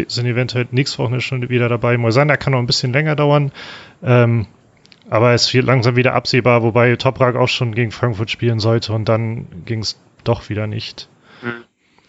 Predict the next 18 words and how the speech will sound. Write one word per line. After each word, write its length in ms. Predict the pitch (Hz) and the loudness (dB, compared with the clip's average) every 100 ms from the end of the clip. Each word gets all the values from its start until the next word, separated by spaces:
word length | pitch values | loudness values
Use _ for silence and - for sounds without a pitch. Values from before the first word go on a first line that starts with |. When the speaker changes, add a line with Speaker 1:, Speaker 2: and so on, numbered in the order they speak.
| - - | -20 -4
Speaker 1:
Ähm, 300 | 135 151 165 - | 0 0 0 -4
ich 140 | - | -2
würd 100 | 190 | -2
voll 200 | - 208 | 0 0
gerne 220 | 214 202 190 | 2 4 4
mal 180 | 175 | 4
ein-, 160 | 165 170 | 4 2
auf 160 | 170 - | 0 0
die, 280 | 160 147 143 | 2 2 2
auf 100 | 139 | 0
den 140 | 151 | 0
Saisonverlauf 680 | 135 123 156 180 170 139 123 | 2 2 0 0 2 2 2
nochmal 360 | 135 117 127 120 | 0 0 0 -2
zu 120 | - | -6
sprechen 320 | - 175 165 | -6 -4 -2
kommen 200 | 123 113 | -2 -4
von 340 | 104 113 110 107 | -4 -8 -8 -8
Berlin. 460 | 110 104 117 151 | -6 -4 -4 -4